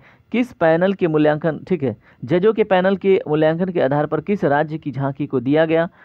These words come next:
तो दोस्तों, अगर हम बात करें पचहत्तरवें गणतंत्र दिवस के परेड का जो झांकी निकला था, उसमें उड़ीसा को फर्स्ट रैंक मिला है। किसके लिए मिला है दोस्तों? विकसित भारत और महिला सशक्तिकरण थीम पर इन्होंने झांकी तैयार की थी,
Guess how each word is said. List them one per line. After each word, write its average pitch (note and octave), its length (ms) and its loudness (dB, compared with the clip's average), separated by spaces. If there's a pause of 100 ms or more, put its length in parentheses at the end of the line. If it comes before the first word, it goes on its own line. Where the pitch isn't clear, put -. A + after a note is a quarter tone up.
(120)
तो E3 80 -2
दोस्तों, G#3 400 2 (220)
अगर D3 200 2
हम D#3 120 0
बात C#3+ 180 0
करें E3+ 200 0
पचहत्तरवें D3+ 560 -2
गणतंत्र D3+ 380 -2
दिवस C3+ 320 -2
के C3+ 160 -2
परेड C#3+ 380 0
का D3 140 2
जो C3 120 -2
झांकी C#3 340 -4
निकला B2+ 300 -2
था, B2+ 200 -4
उसमें - 360 -8
उड़ीसा D3+ 400 -2
को E3 120 -4
फर्स्ट D3+ 340 -4
रैंक D3 240 -4
मिला D3 200 0
है। D#3 160 -6 (360)
किसके G3 260 0
लिए G3+ 160 2
मिला F#3+ 180 4
है F#3+ 80 4
दोस्तों? F3+ 320 0
विकसित D#3+ 360 -4
भारत D3+ 360 0
और D3 320 0 (260)
महिला F3+ 240 2
सशक्तिकरण F3 680 -4
थीम F3 280 -6
पर - 160 0
इन्होंने C#3+ 320 -2
झांकी C#3+ 320 -4
तैयार D#3+ 300 2
की D#3+ 180 -2
थी, F3 200 -4